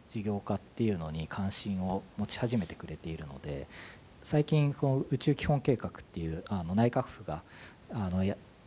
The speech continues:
作っている基本計画っていうのはあるんですけど、そこに、えーと、三年ぶりぐらいに改定がされて、えーと、前のバージョンだと月面っていう言葉が八回しか出てこなかったんですけど、今回改定されて四十八回出てきたんです。<laughs> で、まあ、そんだけこ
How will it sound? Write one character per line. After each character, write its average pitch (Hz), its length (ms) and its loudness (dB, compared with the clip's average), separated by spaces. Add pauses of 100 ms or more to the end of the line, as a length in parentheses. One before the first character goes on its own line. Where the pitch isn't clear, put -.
作 - 160 -6
っ - 40 -4
て - 160 -12
い 78 60 -4
る 80 120 -6
基 - 80 -10
本 113 160 2
計 104 160 -2
画 - 100 -6
っ - 40 -14
て - 180 -12
い - 20 -6
う - 40 -6
の 71 40 -4
は 76 60 -2
あ - 40 -4
る 143 120 -6
ん - 40 -12
で - 100 -12
す - 100 -10
け - 100 -8
ど、 151 320 -2
そ - 140 -16
こ - 180 2
に、 139 340 4 (120)
え 113 120 2
ー 107 40 0
と、 107 420 2
三 139 260 4
年 143 160 2
ぶ 135 120 6
り 131 80 4
ぐ 113 100 0
ら 78 80 -6
い 76 60 -8
に 76 80 -10
改 87 240 -8
定 87 180 -8
が 78 140 -10
さ 82 100 -14
れ 76 100 -10
て、 76 360 -4 (520)
え 95 140 0
ー - 20 -2
と、 85 440 0
前 147 220 8
の 170 100 6
バ 160 160 8
ー 139 40 4
ジ 110 60 -2
ョ 98 40 -6
ン 82 80 -10
だ 82 140 -12
と 85 160 -8
月 101 280 -6
面 131 140 2
っ - 20 -4
て 131 100 0
い 123 40 4
う 120 60 0
言 - 220 0
葉 117 140 2
が 92 180 -2
八 - 240 -6
回 127 160 4
し - 80 -6
か 185 80 -6
出 185 100 -8
て - 100 -12
こ - 120 -12
な 151 80 -6
か 143 100 -8
っ - 80 -8
た - 100 -10
ん - 40 -10
で 143 80 -12
す - 80 -12
け - 120 -12
ど、 - 260 -4
今 143 160 2
回 - 240 -2
改 - 220 -4
定 190 160 -2
さ 202 140 -2
れ - 100 -2
て 202 100 -4
四 220 160 6
十 185 100 -2
八 - 120 -6
回 202 160 0
出 98 100 -2
て - 80 2
き - 80 -2
た - 160 10
ん - 60 -6
で 131 80 -4
す。 - 160 -10
<laughs> - 1500 -14
で、 110 260 -4
ま 131 100 6
あ、 - 20 6
そ - 120 2
ん 143 60 4
だ 139 100 6
け 135 180 4
こ 120 340 2